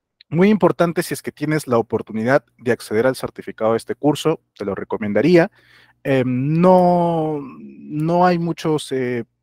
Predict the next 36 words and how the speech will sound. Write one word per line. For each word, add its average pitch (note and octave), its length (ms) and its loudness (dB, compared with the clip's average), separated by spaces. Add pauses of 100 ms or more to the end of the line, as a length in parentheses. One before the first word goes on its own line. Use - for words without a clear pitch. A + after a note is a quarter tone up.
(340)
cursos F#3 400 0
así, D#3 320 -6
de D3 60 0
esta D3 180 -6
forma, C3+ 720 0
gratuitos A#2 480 -4
o - 40 -20
tan - 120 -14
accesibles C3+ 800 -4
respecto - 560 -4
a A2+ 40 2
implementación G#2+ 580 -4
de B2+ 100 -2
gestión A#2 280 -6
de A#2+ 100 0
calidad. A2+ 400 2 (540)
Entonces, C#3 640 2
sí G3+ 240 2
hay, G3 160 8
obviamente, D3+ 500 4
en B2 80 0
otros C3+ 240 -2
lugares, A2+ 320 -2
pues, A2+ 240 -8
este, A2 380 -8
un A2 160 -10
curso A#2 320 -4
quizás A2 240 -10
más A#2+ 160 -2
completo, A#2 560 0
de A2 80 0
más A2+ 160 0
duración, A#2+ 440 0
de A2 60 -4
más G#2+ 140 -8
tiempo, A#2+ 480 0